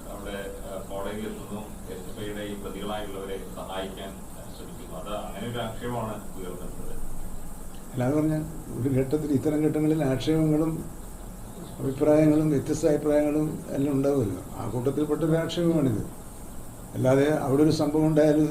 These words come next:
Speaker 2: ര-, പാർട്ടി നോക്കിയിട്ടാണോ ആളുകൾ ചെല്ലുന്നത്? നമ്മളെല്ലാം ഓടി ചെല്ലൂലേ? നമ്മുടെ അടുത്താണ് ഒരു സംഭവം ഉണ്ടായാൽ അത് ഏത് പാർട്ടി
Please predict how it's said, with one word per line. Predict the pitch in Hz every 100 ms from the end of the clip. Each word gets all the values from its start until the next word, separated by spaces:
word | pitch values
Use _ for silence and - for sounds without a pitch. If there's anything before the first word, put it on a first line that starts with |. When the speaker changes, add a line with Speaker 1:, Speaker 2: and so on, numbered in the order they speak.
| 156
Speaker 2:
ര-, | 139 123 -
പാർട്ടി | 120 135 165
നോക്കിയിട്ടാണോ | 165 151 160 147 139 127
ആളുകൾ | 127 123 127 -
ചെല്ലുന്നത്? | 117 113 101 101 - - - - - - -
നമ്മളെല്ലാം | 131 139 151
ഓടി | 156 156
ചെല്ലൂലേ? | 160 139 117 120
നമ്മുടെ | 127 123
അടുത്താണ് | 120 139 135
ഒരു | 120
സംഭവം | 131 131
ഉണ്ടായാൽ | 131 135 131
അത് | 127
ഏത് | 135 131
പാർട്ടി | 131 123